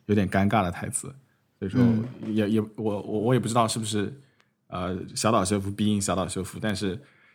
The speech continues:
Speaker 1: 就是它的剧情后面是有点，有点草草收尾的。但是，呃，核心机制很不错，所以我觉得这个游戏还是很不错，我很快乐玩的。我发现就是它这个游戏很多那个跟，跟 Horizon Zero Dawn 联动的一些小细节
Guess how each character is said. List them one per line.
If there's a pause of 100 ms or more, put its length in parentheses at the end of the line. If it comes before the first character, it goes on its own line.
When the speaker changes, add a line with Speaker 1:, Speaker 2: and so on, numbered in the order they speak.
(720)
Speaker 1:
就
是
它
的
剧
情
后
面
是
有
点，
有
点
草
草
收
尾
的。
但
是， (600)
呃， (200)
核
心
机
制
很
不
错，
所
以
我
觉
得
这
个
游
戏
还
是
很
不
错，
我
很
快
乐
玩
的。 (140)
我
发
现
就
是
它
这
个
游
戏 (300)
很
多
那
个 (160)
跟， (100)
跟
Horizon
Zero
Dawn
联
动
的
一
些
小
细
节